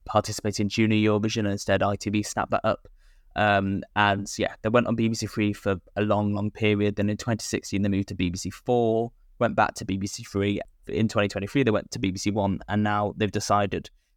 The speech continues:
to keep them on B B C One for the foreseeable future, which a lot of people did not expect. I think we hoped that because, you know, it's giving more Eurovision and putting it in front of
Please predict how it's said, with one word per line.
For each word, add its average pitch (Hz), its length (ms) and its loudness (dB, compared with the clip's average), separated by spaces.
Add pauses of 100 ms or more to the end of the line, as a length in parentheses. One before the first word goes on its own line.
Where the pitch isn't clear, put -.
to 113 80 -4
keep - 360 0
them 101 240 4 (120)
on 104 180 6
B 101 100 4
B 101 140 2
C 104 100 -2
One 98 280 2 (200)
for 101 240 4
the 110 80 -2
foreseeable 95 460 -2
future, - 440 -4 (340)
which - 240 2
a 151 60 4
lot 180 180 6
of 135 60 0
people 117 200 2
did 110 200 -2
not 113 260 2
expect. - 440 -4
I 117 40 -4
think - 160 -2
we 117 80 0
hoped - 540 0
that - 360 -4 (320)
because, 117 460 2 (140)
you 107 60 -2
know, 82 160 2
it's 69 200 -2
giving 113 260 4
more 107 160 4
Eurovision 104 460 2
and 101 100 -2
putting 107 260 -4
it 98 160 -2 (580)
in 120 160 2
front 117 360 2
of 98 300 2